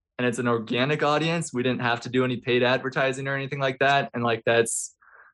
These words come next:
brand recognition is huge for us right now, and that's what we're using TikTok for.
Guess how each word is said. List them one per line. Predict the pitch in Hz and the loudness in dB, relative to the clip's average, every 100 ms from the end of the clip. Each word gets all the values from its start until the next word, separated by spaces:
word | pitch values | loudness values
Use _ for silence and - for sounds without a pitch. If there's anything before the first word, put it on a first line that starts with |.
| - | 0
brand | 123 127 | 2 4
recognition | 127 123 123 123 135 | 4 2 2 0 0
is | 113 - - | -4 -6 -10
huge | - 127 127 127 - | 2 6 6 4 -6
for | - 127 | 0 2
us | 120 131 | 4 2
right | 127 | 2
now, | 127 135 135 | 2 2 2
and | |
that's | 113 110 | 0 -2
what | 113 | -2
we're | 113 | -2
using | 110 113 113 113 | -2 -2 -2 -2
TikTok | 151 156 110 110 - | 0 0 0 -2 0
for. | 113 120 127 | 6 6 4